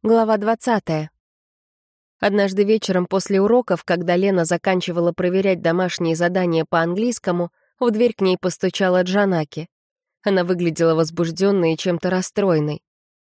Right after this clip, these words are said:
Лена подумала, что девочка пришла спросить про свою оценку, и поспешила её успокоить, сказав, что у неё прекрасная работа. Но девочку волновало совсем другое. Накануне она случайно услышала разговор между отцом и матерью.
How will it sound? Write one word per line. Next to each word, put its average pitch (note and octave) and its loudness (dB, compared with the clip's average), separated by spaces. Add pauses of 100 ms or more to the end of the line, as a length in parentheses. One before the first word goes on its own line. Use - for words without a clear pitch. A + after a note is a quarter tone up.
(180)
Лена G#3 2
подумала, F#3+ 2
что - -2
девочка F#3 0
пришла F#3 -4
спросить F3+ -4
про F3+ -2
свою F3+ 0
оценку, A3 0
и F3+ 2
поспешила G#3 -2
её G#3+ 4
успокоить, A3+ 0
сказав, F#3 -2
что - -4
у E3 2
неё E3+ 0
прекрасная F3+ -2
работа. G#3 0 (580)
Но G#3+ 2
девочку E3+ 0
волновало D#3+ 0
совсем D#3+ -2
другое. E3 -2 (580)
Накануне F#3 2
она E3+ 2
случайно F3 0
услышала E3+ 0
разговор E3+ 0
между D#3+ 0
отцом F#3 0
и - 4
матерью. D#3+ -2